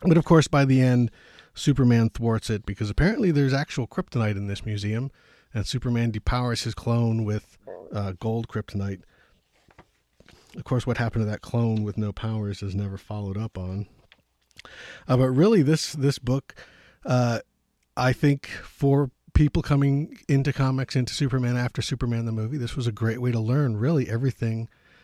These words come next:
that, uh, that you needed to follow the Superman comics at the time, which were quite a bit different from the movie. Uh, I mean, the same basic stuff is always there, but,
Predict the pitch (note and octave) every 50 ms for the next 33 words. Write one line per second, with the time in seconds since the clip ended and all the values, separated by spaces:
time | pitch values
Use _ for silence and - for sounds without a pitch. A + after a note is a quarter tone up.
0 | _ _ _ A#2 A2+ G#2 - A2 A2 A2 G#2+ A2 G#2+ - A#2+ A#2 G#2+ F#2 A#2 A2+
1 | A2 A2+ B2+ D#3+ C#3 A2 G#2+ G#2+ A2+ - _ _ _ _ - A#2+ - - A#2 A2
2 | A2 A2 G#2+ G#2+ - - A2+ - A#2 A2+ G#2+ G#2+ G#2 - A2+ G#2+ A2 A2 G#2+ -
3 | - G2+ - - - - A#2+ C3 C3+ A#2 G#2+ A2+ A#2+ - - D3 D3+ E3 E3+ E3
4 | D#3 - _ - - - - _ - - C4+ C#4 C4 F#3 C#3 B2 A2+ - C3+ -
5 | - B2+ A2 - A#2+ G#2+ G2+ G2+ G2 F#2+ F#2+ F#2+ B2+ E3 - _ _ _ _ _
6 | _ _ _ - A#2 G#2+ G#2 G2+ G2+ G2 G2 A2+ A2 G#2 G2+ - - B2+ B2 A#2
7 | A2+ G#2 A2+ A2+ A2+ - - G#2+ - - - A2+ G#2 - A#2+ G2+ G#2+ G#2 G#2 G#2
8 | G#2+ G#2+ F#2+ F2+ G2+ G2+ G2+ A2+ C#3 B2 A2 G#2+ - -